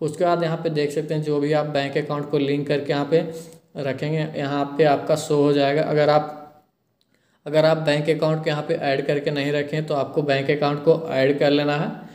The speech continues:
यहाँ पे देख सकते हैं यहाँ पे ऐड नहीं किए हैं तो आपको यहाँ पे add your new bank account पे आपको click कर देना है। उसके बाद यहाँ पे आपको देख सकते हैं ऐड करने का option आ जाएगा। यहाँ पे आईएफ़एससी code यहाँ पे एंटर करना है। उसके बाद account number, यहाँ पे account confirm, account number confirm करना है।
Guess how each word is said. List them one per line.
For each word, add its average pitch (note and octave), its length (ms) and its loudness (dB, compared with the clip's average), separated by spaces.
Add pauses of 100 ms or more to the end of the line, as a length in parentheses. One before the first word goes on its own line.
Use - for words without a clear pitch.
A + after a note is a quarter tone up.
(200)
यहाँ D3+ 120 -2
पे F#3+ 160 -2 (460)
देख D3 200 0
सकते D#3+ 240 -2
हैं D#3+ 80 0
यहाँ D#3 120 -2
पे E3 80 2
ऐड C#3 240 -2
नहीं D3 180 -4
किए D#3 140 -4
हैं D3+ 140 -2
तो E3 100 -2
आपको C#3 380 -2
यहाँ C#3 160 0
पे D3+ 120 -4 (420)
add C#3+ 220 4
your D3 140 2
new D3 200 2
bank C#3+ 240 2
account C#3+ 380 -2
पे D3+ 60 0
आपको C#3 260 2
click C#3 320 0
कर C#3+ 100 4
देना D3+ 200 -2
है। D3 80 2
उसके C#3+ 200 -2
बाद C#3+ 160 2
यहाँ C#3 160 -2
पे D3 120 -2
आपको D3 260 0
देख C3+ 200 0
सकते D3+ 260 -4
हैं D3+ 100 -4
ऐड C3+ 220 2
करने C#3 220 2
का C#3+ 140 0
option C#3 260 0
आ C#3 100 2
जाएगा। C#3+ 320 4 (420)
यहाँ D3+ 120 0
पे D3+ 120 -2
आईएफ़एससी D3 640 0
code D3 300 0
यहाँ C#3+ 160 0
पे D3 120 -2
एंटर C#3+ 240 0
करना D3 260 -2
है। D3+ 60 2
उसके D3 180 -4
बाद C#3+ 160 2
account C#3 360 -2
number, D3 320 0
यहाँ C#3+ 160 0
पे C#3+ 160 2
account C#3+ 320 -4 (100)
confirm, D3 480 -4
account C#3+ 320 -2
number C#3+ 260 0
confirm C#3+ 380 -2
करना D3 240 0
है। F3+ 100 -6